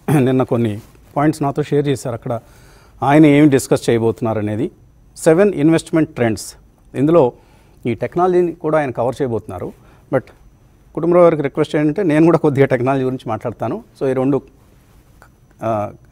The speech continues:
క్లాష్ కాకుండా చూసుకుంటాం. ఆ, గ్రీన్ టెక్ రెవల్యూషన్ కావచ్చు, ఈ కామర్స్, ఎలక్ట్రిక్ వెహికల్స్, ఈ అంశాలకు సంబంధించి కుటుంబరావు గారు మాట్లాడబోతున్నారు.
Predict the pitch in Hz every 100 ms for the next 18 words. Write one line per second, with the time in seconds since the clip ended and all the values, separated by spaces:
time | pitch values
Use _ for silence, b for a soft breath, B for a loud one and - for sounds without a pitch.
0 | _ - 147 143 - 117 113 143 117 -
1 | 95 - - b b b b b b 113
2 | 107 104 104 143 156 131 113 120 110 107
3 | 101 - 98 92 - 98 90 135 139 113
4 | 95 95 - - _ - 127 123 113 107
5 | 98 98 98 - 160 139 131 - _ -
6 | 123 123 127 - 104 104 101 - 117 104
7 | 104 95 90 95 92 - 92 92